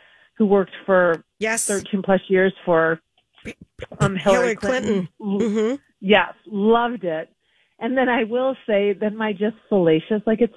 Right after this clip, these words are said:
Speaker 1: so naughty,
Speaker 2: Okay.
Speaker 1: um, book that <laughs> I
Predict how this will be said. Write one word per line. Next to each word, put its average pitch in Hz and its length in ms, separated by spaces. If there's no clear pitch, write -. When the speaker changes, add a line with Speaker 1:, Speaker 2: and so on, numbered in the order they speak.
Speaker 1:
so 151 200
naughty, 156 640
Speaker 2:
Okay. 202 280
Speaker 1:
um, 185 360
book 208 340
that 214 460
<laughs> - 580
I 190 440